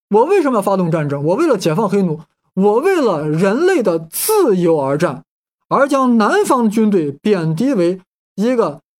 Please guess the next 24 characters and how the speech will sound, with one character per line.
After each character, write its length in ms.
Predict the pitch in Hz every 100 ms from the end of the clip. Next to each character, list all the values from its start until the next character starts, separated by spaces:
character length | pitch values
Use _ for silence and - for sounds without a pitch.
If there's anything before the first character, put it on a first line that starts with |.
| 156
维 220 | 214 349
护 200 | 370 247
黑 400 | - - 403 381
奴 220 | 202 254
制 180 | 254 269
度 160 | 208 170
的 140 | 151
一 60 | 170
个 240 | 156 151 -
保 180 | 170 151
护 160 | 302
者， 240 | 226 165 - _ _ _ _ _ _ _ _
从 300 | - 190 202
而 240 | 170 156 175 _ _ _ _ _ _ -
完 300 | 170 233 311
全 320 | 196 175 185
占 280 | - 202 175
据 160 | 175
了 180 | 143 127 - _ _ -
道 160 | 285 165
德 160 | 165
制 180 | 160 170
高 160 | 156 147
点， 180 | 120